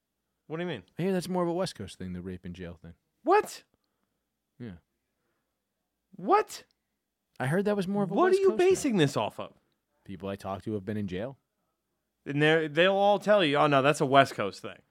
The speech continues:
Speaker 2: It's more of a West Coast. You need to
Speaker 1: Don't.
Speaker 2: be worried about your butthole more on, in the L A side.
Speaker 1: I'm gonna tell you something right now.
Speaker 2: Uh-huh.
Speaker 1: That's somebody who's given up their butt. And just wants to, and then hits you with the, like,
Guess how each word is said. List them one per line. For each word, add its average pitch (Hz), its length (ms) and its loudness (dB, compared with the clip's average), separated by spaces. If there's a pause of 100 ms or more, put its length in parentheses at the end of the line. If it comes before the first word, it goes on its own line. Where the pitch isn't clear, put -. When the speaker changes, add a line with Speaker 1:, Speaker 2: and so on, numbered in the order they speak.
(340)
Speaker 2:
It's - 120 -12
more 117 120 2
of 113 60 2
a 107 40 2
West 107 260 -2
Coast. 90 160 -10
You 117 180 -2
need 131 80 -2
to 135 60 2
Speaker 1:
Don't. 127 120 2
Speaker 2:
be 123 100 0
worried 120 180 2
about 110 160 0
your 101 80 -2
butthole 95 360 -2
more 95 320 -4
on, 90 180 -12 (180)
in 104 120 -8
the 95 80 -6
L 98 180 -4
A 98 100 -4
side. 78 320 -12
Speaker 1:
I'm 123 80 -10
gonna 135 80 -8
tell 151 160 -6
you 143 80 -4
something 147 260 -6
right 139 140 -6
now. 160 280 -6 (180)
Speaker 2:
Uh-huh. 92 220 -14 (180)
Speaker 1:
That's 120 200 -8
somebody 165 460 -2 (720)
who's 107 160 -20
given 127 340 -2
up 117 140 -2
their 110 120 -4
butt. 90 240 -14 (2500)
And 123 180 -2
just 127 280 -4
wants 131 260 4
to, 147 100 0
and 143 180 0
then 156 160 6
hits 143 260 -2
you 151 140 2
with 139 160 0
the, 127 120 0
like, 123 240 -2